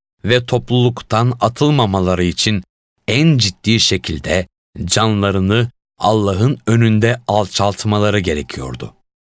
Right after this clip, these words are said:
Örneğin, aslı olan bu kefaret gününde ise bizim baş rahibimizin işini anlamamız ve bizden hangi görevlerin beklendiğini bilmemiz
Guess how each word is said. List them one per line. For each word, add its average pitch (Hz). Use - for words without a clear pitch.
Örneğin, 90
aslı 110
olan 120
bu 117
kefaret 95
gününde 107
ise 69
bizim 123
baş 98
rahibimizin 117
işini 135
anlamamız 110
ve 110
bizden 110
hangi 123
görevlerin 107
beklendiğini 107
bilmemiz 107